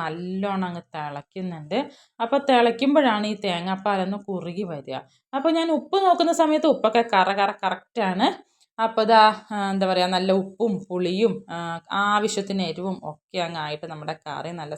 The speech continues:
സെറ്റായിട്ട് വരുന്നുണ്ട്. അപ്പോൾ ഇതാ ഞാൻ വീണ്ടും അതിൻ്റെ ഒന്ന് രുചിയൊക്കെ ഒന്ന് ടേസ്റ്റ് ചെയ്ത് നോക്കുന്നുണ്ട്. അപ്പോൾ എല്ലാം കറക്റ്റാണ്. അപ്പോൾ നമുക്കിതിൻ്റെ ഫ്ലെയിം ഓഫ് ആക്കിയതിന് ശേഷം ഇതിലേക്ക്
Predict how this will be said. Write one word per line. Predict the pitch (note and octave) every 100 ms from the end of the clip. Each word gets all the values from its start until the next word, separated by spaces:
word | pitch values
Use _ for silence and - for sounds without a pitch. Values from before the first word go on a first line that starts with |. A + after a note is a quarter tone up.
| -
സെറ്റായിട്ട് | D3+ - _ F#3 D#3 - D#3+
വരുന്നുണ്ട്. | C#3+ D3+ D3 C#3+ G#3+ F#4 - _ _ _
അപ്പോൾ | F#3+ F#3+ F#3+
ഇതാ | F#3+ F#3+
ഞാൻ | F3+ F#3 F#3+ F#3
വീണ്ടും | F#3+ G3 G#3+ B3 F3
അതിൻ്റെ | F3+ F#3 F#3 -
ഒന്ന് | F#3 F#3 F3+
രുചിയൊക്കെ | F3+ G3 F#3 F#3+
ഒന്ന് | F#3 F3
ടേസ്റ്റ് | D#3+ D#3+ -
ചെയ്ത് | F3 F3 D#3+
നോക്കുന്നുണ്ട്. | D3+ D#3+ D3+ D3 F3+
അപ്പോൾ | E3+ D#3 C#3+
എല്ലാം | D3 E3 F#3
കറക്റ്റാണ്. | D#3+ C3+ C3+ _ F3 D3 C#3+ C#4+ F#4 - _ -
അപ്പോൾ | F#4+ G#4+
നമുക്കിതിൻ്റെ | G4 F#4 E4+ D4 E4
ഫ്ലെയിം | C4 A3 A#3+ A#3+ G3
ഓഫ് | G3 G3+
ആക്കിയതിന് | F3 - E3 F3+ F#3
ശേഷം | F3+ C#3 - G3+ F#3+ B3+
ഇതിലേക്ക് | C4 G#3 F3 A3+